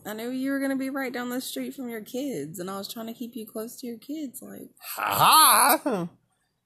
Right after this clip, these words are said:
Speaker 2: Nice, nice to a fault.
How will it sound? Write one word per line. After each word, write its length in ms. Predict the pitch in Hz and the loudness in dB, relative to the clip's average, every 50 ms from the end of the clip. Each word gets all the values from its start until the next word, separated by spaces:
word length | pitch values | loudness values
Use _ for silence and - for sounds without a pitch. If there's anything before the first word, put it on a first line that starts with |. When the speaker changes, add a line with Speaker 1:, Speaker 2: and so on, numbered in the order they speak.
| _ - | _ -6
Speaker 2:
Nice, 880 | - 104 107 117 131 139 151 156 151 151 147 - - - - - - - _ _ _ _ _ _ _ _ _ _ _ _ _ _ _ _ _ | -2 0 2 4 6 6 6 6 6 4 2 0 -2 -4 -4 -6 -10 -16 _ _ _ _ _ _ _ _ _ _ _ _ _ _ _ _ _
nice 720 | 90 95 101 110 120 127 120 104 87 78 - - - - - - _ _ _ _ - - | -6 -4 0 2 4 4 4 2 2 -2 -6 -8 -10 -10 -10 -14 _ _ _ _ -10 -4
to 160 | 120 110 98 | -2 -2 0
a 100 | 90 87 | -2 -4
fault. 500 | - - - 113 110 87 - - - | -6 -2 0 2 2 2 0 -6 -20